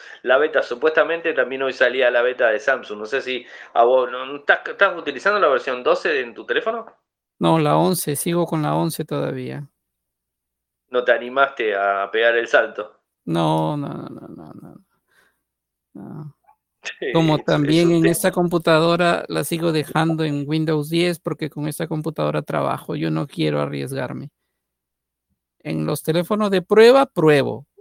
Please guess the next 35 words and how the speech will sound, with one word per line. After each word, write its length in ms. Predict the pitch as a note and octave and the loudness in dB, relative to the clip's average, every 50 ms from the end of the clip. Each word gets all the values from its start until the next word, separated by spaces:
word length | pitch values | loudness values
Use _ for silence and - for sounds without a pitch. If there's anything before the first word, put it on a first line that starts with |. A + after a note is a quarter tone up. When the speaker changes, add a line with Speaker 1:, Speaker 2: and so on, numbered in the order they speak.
| _ _ _ | _ _ _
Speaker 2:
pero 540 | D#3 D3+ D3 D3 C#3 C#3+ C#3 C#3 C3+ C#3 D3 | -4 -2 -2 -2 -2 -4 -4 -4 -4 -6 -6
en 120 | C#3+ C#3+ | -4 -4
los 180 | C#3+ C3+ - - | -6 -6 -6 -8
teléfonos 480 | - C#3+ D#3 D#3+ - F3+ F3 F3+ E3+ | -6 -6 -6 -6 -6 -6 -6 -6 -6
que 100 | - - | -8 -8
estoy 280 | D3 - - E3 D#3 D#3+ | -10 -10 -8 -6 -6 -6
usando 380 | D#3 - - D#3+ D#3+ E3 D#3+ D#3+ | -6 -4 -4 -2 -2 -2 -2 -4
para 180 | - D#3 D#3 | -4 -4 -4
producir, 680 | D3 - - D3 C#3+ - C#3 C#3 - - D#3 D#3 D#3 F3 | -4 -6 -6 -8 -6 -6 -8 -10 -10 -10 -8 -6 -6 -6
no, 340 | F#3+ E3 C#3 C3 C#3 C#3 C#3+ - E3 D#3 E3 E3 E3+ F3 _ _ _ | -6 -6 -8 -8 -10 -12 -14 -14 -14 -14 -14 -16 -16 -18 _ _ _
no, 240 | A#3+ F#3+ F3+ F3+ F3 | -18 -16 -14 -14 -14
no. 300 | F3 F3+ F#3 F#3+ F#3+ F#3+ _ _ _ _ _ _ _ _ _ _ _ _ _ _ _ _ _ _ _ _ _ _ _ _ _ _ _ _ _ _ | -16 -16 -16 -18 -18 -20 _ _ _ _ _ _ _ _ _ _ _ _ _ _ _ _ _ _ _ _ _ _ _ _ _ _ _ _ _ _
Speaker 1:
Y 140 | _ D3 C#3+ | _ -10 -6
bueno, 320 | C#3+ D3 D#3+ D#3 D3 C#3+ C#3 | 0 2 2 4 4 2 2
con 240 | D3 D3+ D#3 E3 | 2 2 2 2
Windows 440 | F3+ F#3 F#3 F3+ F3+ F3+ E3+ E3 - | 0 0 4 6 6 6 6 4 4
once 300 | G3 A3 A3+ G#3+ A3 G3 | 4 4 4 4 2 2
también, 460 | - D#3+ D3 C#3+ D#3 D#3+ D#3 C#3 C3 | 4 4 2 2 0 -4 -6 -4 -2
bueno, 440 | B2+ B2+ B2 A#2+ A#2 A2+ A2+ A2+ G#2+ - | 0 0 2 2 2 2 0 -2 -4 -4
se 160 | - A#2+ A2 | -4 -4 -4
puede 220 | - C3 C3+ C#3 | 2 2 4 4
hablar 180 | C3+ B2+ B2+ B2+ | 4 4 4 4
bastante, 500 | B2 A#2 - - D#3 D3 C3 A2 A2+ A2+ | 4 2 4 2 2 2 2 -2 -4 0
largo 240 | B2 C3+ C#3 C#3 C#3 | 0 0 0 0 -4
y 80 | C3 | -2
tendido. 420 | B2+ B2+ B2+ C#3+ D#3+ D3 C3 A#2+ A#2 | 0 0 0 2 2 4 4 4 4
Windows 320 | A#2+ A#2+ A#2+ B2 A2+ - - | 2 0 -2 -4 -4 -2 -2
once, 300 | D#3+ E3 D#3+ - C#3 B2 | -4 -4 -2 -2 -2 -2
Speaker 2:
Ujú. 280 | D3 C3+ C3 D3+ F3 F3 | -2 -2 -4 -4 -4 -2
Speaker 1:
bastantes 640 | G#3 G#3 - - D#3 D#3 D#3 D3 C#3+ C#3 A#2+ A2 A2 | -4 -4 0 2 0 0 0 -2 -2 0 0 0 0
dolores 380 | A2+ A2+ B2 C3+ C#3 C3 B2 | -2 -2 -2 0 0 2 2
de 140 | A#2 A#2 A2 | 2 0 0
cabeza 400 | A#2+ A#2+ C3+ E3+ F3 D3 A#2+ G#2+ | 2 4 4 4 2 2 0 -2
está 200 | G#2 - G2+ G2 | -2 0 -4 -4
trayendo. 580 | - - G#2 G2+ - G#2+ G#2 G#2 G2 - - | -2 -6 -6 -6 -6 -8 -10 -8 -12 -16 -18